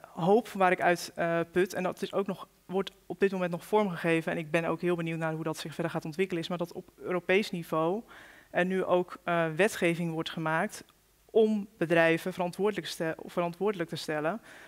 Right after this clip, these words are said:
voor hoe zij hun waardeketens inrichten. Eh, ik ben heel benieuwd hoe dat eruit gaat zien, omdat het natuurlijk ook heel lastig is wanneer kla-, kraag-,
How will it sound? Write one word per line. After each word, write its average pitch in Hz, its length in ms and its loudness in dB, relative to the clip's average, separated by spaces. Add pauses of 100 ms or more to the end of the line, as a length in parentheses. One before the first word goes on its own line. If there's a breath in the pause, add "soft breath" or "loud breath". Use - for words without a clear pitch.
(120 loud breath)
voor 240 240 4
hoe 185 120 0
zij 165 200 2
hun 160 140 -2
waardeketens 151 640 0
inrichten. 147 640 -8 (1120 loud breath)
Eh, 180 400 4
ik 185 60 -4
ben 208 160 6
heel 226 120 8
benieuwd 233 180 4
hoe 202 80 4
dat 196 100 6
eruit 190 220 6
gaat 214 120 -2
zien, 240 120 0
omdat 185 140 0
het 160 80 -2
natuurlijk 165 260 2
ook 170 60 2
heel 165 160 4
lastig 165 220 -2
is 156 120 0
wanneer 165 240 0
kla-, 165 280 0
kraag-, 165 320 -4